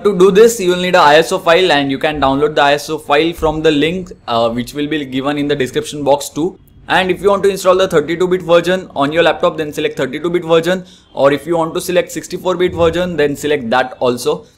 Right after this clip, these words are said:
And you will need a pen drive also with minimum space of eight G B, which must be at your home, so do not worry about that. And once you download that program, uh, it's almost around nineteen to twenty M B. So once you download that, uh, we need to create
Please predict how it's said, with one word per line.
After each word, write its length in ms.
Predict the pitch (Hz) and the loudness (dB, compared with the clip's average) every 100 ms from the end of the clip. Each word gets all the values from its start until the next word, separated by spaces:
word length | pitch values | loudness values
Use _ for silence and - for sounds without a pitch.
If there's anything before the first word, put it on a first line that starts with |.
| _ | _
And 220 | 160 196 190 | 0 0 2
you 100 | 190 | -2
will 100 | 196 | 0
need 140 | 196 | 0
a 60 | 196 | 0
pen 200 | - 156 | 0 2
drive 220 | 170 180 | 2 2
also 480 | 156 147 180 185 180 | 2 2 2 0 2
with 240 | 160 165 | 0 -2
minimum 420 | 143 147 165 175 | -4 -4 -2 -4
space 520 | 180 - - 156 160 180 | -6 -12 -8 -6 -2 -2
of 160 | 165 | 0
eight 220 | 139 160 151 | 0 0 -2
G 80 | |
B, 260 | 151 170 185 - | -2 -2 -2 -6
which 200 | 131 - | -10 -10
must 300 | - 131 135 | -6 -4 -4
be 80 | 151 | 0
at 180 | 143 127 | 0 0
your 160 | 147 135 | -2 0
home, 240 | 135 160 | -4 -6
so 160 | - 123 | -6 -4
do 140 | 113 | -2
not 140 | 120 | -4
worry 160 | 123 120 | -4 -2
about 340 | 120 123 120 104 | 0 -2 -4 -6
that. 280 | 120 - _ _ _ _ - | -6 -8 _ _ _ _ -2
And 240 | 190 185 | -2 0
once 200 | 175 180 | 0 0
you 100 | 214 | 2
download 340 | 190 180 190 180 | 2 2 0 0
that 180 | 180 - | 0 2
program, 440 | 175 165 175 190 | 0 2 -2 -2
uh, 200 | - 123 | -2 0
it's 260 | 120 135 - | 0 -4 -4
almost 380 | 139 139 156 143 | -2 -2 -4 -2
around 300 | 143 139 127 | -2 -2 -4
nineteen 480 | 120 123 123 143 | -2 -4 -6 -8
to 80 | 143 | -8
twenty 340 | 139 135 135 151 | -6 -4 0 0
M 100 | 139 | 0
B. 140 | 170 | -4
So 240 | 180 139 | -4 -4
once 300 | 123 131 139 | -2 -2 -4
you 40 | 165 | -2
download 360 | 160 160 165 | -2 0 -2
that, 320 | 147 156 170 - _ _ _ - | 2 0 0 -12 _ _ _ -8
uh, 80 | 156 | -4
we 100 | 165 | -4
need 180 | 190 190 | -4 -2
to 80 | 214 | -2
create 480 | 208 175 175 214 - | -2 -2 0 0 -4